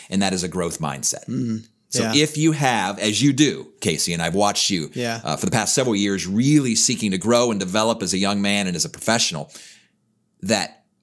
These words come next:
Speaker 1: if you are longing and if you are committed to growing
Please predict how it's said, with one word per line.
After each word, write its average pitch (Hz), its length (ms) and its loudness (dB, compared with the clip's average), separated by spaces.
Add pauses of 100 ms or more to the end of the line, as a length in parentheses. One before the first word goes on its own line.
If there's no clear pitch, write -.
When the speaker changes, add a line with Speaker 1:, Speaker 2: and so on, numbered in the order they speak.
(220)
Speaker 1:
if 131 260 0
you 175 240 2
are 123 180 0
longing 101 580 -2 (220)
and 92 120 -2
if 110 140 -4
you 143 100 4
are 135 60 -2
committed 107 520 0
to - 60 -4
growing 95 640 -4